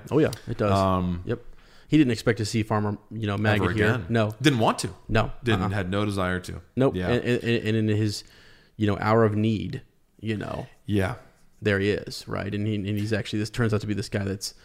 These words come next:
Speaker 1: willing to help, and there's a softer side to him that he never,
Speaker 2: <laughs> Crazy,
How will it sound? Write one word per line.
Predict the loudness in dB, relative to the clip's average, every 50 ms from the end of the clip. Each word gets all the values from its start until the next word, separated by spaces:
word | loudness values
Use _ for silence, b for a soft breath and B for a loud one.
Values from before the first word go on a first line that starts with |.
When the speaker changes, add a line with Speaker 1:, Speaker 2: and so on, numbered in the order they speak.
| b b b
Speaker 1:
willing | b 2 4 4 4 4
to | 4
help, | 4 4 4 2 2 0
and | -2
there's | -2 -2 -4 -6
a |
softer | -6 -4 -2 -2 -2 -4 -4 -6 -6
side | -4 -2 -2 -2 -2 -4 -6
to | -6 -6 -6 -6
him | -6 -6 -6 -6
that | -6 -4
he | -6 -6
never, | -6 -6 -6 -6 -6 -8 -10
Speaker 2:
<laughs> | -8
Crazy, | -6 -6 -6 -4 -6 -6 -6 -8